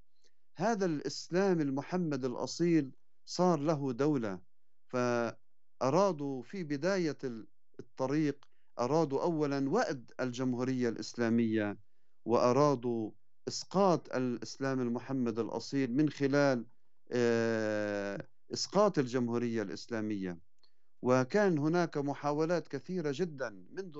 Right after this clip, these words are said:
أربعين سنة وإلى يومنا هذا، ولكن فشلوا في ذلك، فشلوا بالمواجهة المباشرة، وأيضًا فشلوا من خلال الأدوات التي استعملوها في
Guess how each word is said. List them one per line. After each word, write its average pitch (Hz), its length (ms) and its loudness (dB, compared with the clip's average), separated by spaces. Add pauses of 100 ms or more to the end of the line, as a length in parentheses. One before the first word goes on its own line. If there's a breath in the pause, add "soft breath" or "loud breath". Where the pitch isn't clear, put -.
(100)
أربعين 139 380 -4
سنة 147 340 -4
وإلى 160 460 0
يومنا 123 560 0
هذا، 98 240 -6 (840)
ولكن 165 440 4
فشلوا 143 500 -2
في 120 140 -6
ذلك، 104 600 -2
فشلوا 151 440 2
بالمواجهة 127 640 4
المباشرة، 113 720 0 (420)
وأيضًا 170 400 4
فشلوا 160 460 -2
من 143 140 0
خلال 147 400 0
الأدوات 139 640 0
التي 127 280 -4
استعملوها 123 840 0 (640)
في 139 340 2